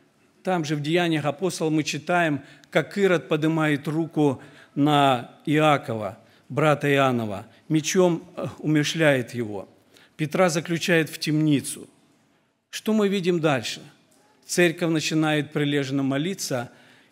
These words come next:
и опять мы видим сила единодушной молитвы. Они возвысили тоже голос о Петре,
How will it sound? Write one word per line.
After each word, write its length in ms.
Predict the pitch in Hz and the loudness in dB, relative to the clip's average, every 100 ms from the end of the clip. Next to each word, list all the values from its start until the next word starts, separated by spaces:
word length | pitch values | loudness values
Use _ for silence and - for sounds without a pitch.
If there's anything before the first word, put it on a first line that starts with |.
| - | -4
и 240 | 151 147 147 | 0 0 0
опять 480 | 147 - 180 175 | -4 0 -2 0
мы 140 | 156 147 | -2 -2
видим 320 | 156 139 143 | -2 -2 -2
сила 380 | - - 202 175 | -2 -2 0 0
единодушной 960 | 160 160 143 160 151 135 151 - 147 | 0 -2 0 0 0 -2 -6 -4 -4
молитвы. 640 | 143 147 143 131 - - - _ _ _ _ _ _ _ _ | -2 0 -2 -4 -8 -20 -20 _ _ _ _ _ _ _ _
Они 220 | - 160 190 | 0 4 6
возвысили 600 | 180 170 196 - 185 170 | 6 4 0 0 0 0
тоже 280 | 202 190 170 | 2 2 2
голос 480 | 151 190 165 156 - | 4 6 6 2 -2
о 80 | 156 | -2
Петре, 680 | 165 156 170 202 202 190 | -2 -2 0 4 2 2